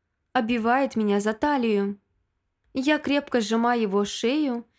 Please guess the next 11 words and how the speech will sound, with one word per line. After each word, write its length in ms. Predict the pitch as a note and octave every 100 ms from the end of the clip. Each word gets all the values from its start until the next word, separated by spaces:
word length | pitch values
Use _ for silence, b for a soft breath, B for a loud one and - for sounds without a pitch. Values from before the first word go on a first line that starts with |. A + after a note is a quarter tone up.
| _
и 60 | -
утыкаюсь 640 | D#4+ - C4 B3+ C4 B3+ A#3
в 40 |
неё 260 | A3 G#3 A3
носом, 640 | C#4 D4 - A3 G#3+ G#3 _ -
вдыхая 600 | A#3+ A#3 C#4 C#4 C4+ A#3
запах 480 | G#3 A#3 C4+ A3 -
туалетной 480 | G#3+ A3 A3 A3 G#3+
воды. 580 | A3+ B3 D4 G#3+ G#3+ - _ _ -
Морской 580 | B3+ B3+ - - B3+ A3+
бриз — 540 | G#3 A3+ C#4 C#4+